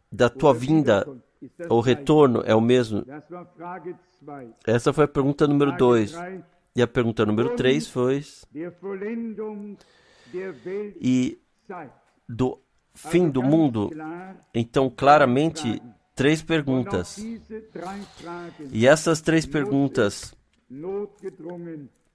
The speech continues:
Speaker 1: tem que
Speaker 2: drei
Speaker 1: necessariamente
Speaker 2: Antworten
Speaker 1: ter que
Speaker 2: geben
Speaker 1: haver três respostas.
Speaker 2: und sie müssen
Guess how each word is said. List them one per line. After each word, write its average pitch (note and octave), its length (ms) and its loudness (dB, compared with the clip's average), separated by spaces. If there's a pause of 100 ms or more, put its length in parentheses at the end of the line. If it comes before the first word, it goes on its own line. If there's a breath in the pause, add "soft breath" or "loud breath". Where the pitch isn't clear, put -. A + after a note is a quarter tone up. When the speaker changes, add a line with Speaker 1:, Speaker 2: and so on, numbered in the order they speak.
(120)
Speaker 1:
tem D#3+ 160 4
que E3 140 -2
Speaker 2:
drei C3+ 60 0
Speaker 1:
necessariamente C#3 720 2 (120)
Speaker 2:
Antworten - 320 -12
Speaker 1:
ter C3+ 160 2
que F3 60 -8
Speaker 2:
geben C3+ 100 4
Speaker 1:
haver B2 340 2 (100)
três A2 280 0
respostas. C#3 760 0
Speaker 2:
und G3 260 -10
sie A3 160 -12
müssen A3+ 680 -10